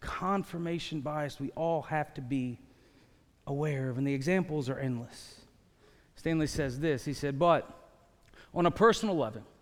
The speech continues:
level, wanting to be proven right more than wanting to know what's true will undermine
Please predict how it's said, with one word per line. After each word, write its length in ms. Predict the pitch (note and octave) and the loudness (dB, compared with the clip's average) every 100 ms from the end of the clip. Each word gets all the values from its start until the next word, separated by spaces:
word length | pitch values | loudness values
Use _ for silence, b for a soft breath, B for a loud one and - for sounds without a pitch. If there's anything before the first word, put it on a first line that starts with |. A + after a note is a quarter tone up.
| - | -6
level, 400 | D3 E3 C#3+ C3 - B B | 4 6 6 0 -6 B B
wanting 280 | F3 A3 B3 | 6 8 8
to 0 | |
be 100 | G#3+ | 6
proven 380 | - A3 F#3 D#3 | 4 4 4 6
right 320 | G3 F#3 C#3+ | 8 8 6
more 220 | F3 G3 | 4 4
than 160 | F#3 F3+ | 4 2
wanting 200 | F#3 E3+ | 2 0
to 100 | E3 | 2
know 120 | F3 | 2
what's 220 | D#3+ C3 | 2 0
true 280 | - G3+ F#3 | -2 2 4
will 260 | C#3+ C#3 - | 4 2 2
undermine 920 | D3+ F#3+ A#3 B3 G3+ F#3+ F#3+ G3 G3 | 2 4 4 4 4 2 2 2 -2